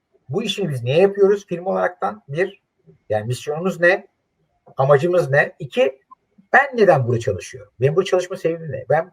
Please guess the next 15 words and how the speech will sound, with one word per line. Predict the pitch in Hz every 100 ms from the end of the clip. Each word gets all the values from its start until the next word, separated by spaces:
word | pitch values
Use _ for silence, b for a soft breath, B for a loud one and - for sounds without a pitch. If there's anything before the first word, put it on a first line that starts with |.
| -
böyle | 240
anlatıyorum | 180 113 98 95 92
hikayeleri. | 101 92 - -
Yani | 117 107 104
bu | 131
da | 170
çok | - 196 - _ _ -
etkili | 147 - 165
oluyor. | 170 101 - _ _
Yani | 92 -
insanı | 131 117 123 127
anlatırken | 135 127 - - 139 _ _ _ _ _ _
niçin | 165 180 135
burada | 123
çalıştığımı | - 131 131 - 175 202